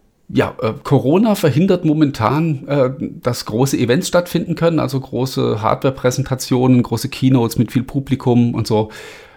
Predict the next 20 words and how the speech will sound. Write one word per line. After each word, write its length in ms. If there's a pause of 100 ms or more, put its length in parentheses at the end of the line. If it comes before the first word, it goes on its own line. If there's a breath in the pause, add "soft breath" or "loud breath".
Äh, 220 (720)
das 300
hätte 160
es 80
vermutlich 1080
für 160
diese 240
neuen 280
Surface-Geräte 760
ohnehin 440
nicht 240
gegeben. 560
Äh, 220
es 180
sind 180
sinnvolle 460
Upgrades. 480
Das 140
Surface 280
Book 240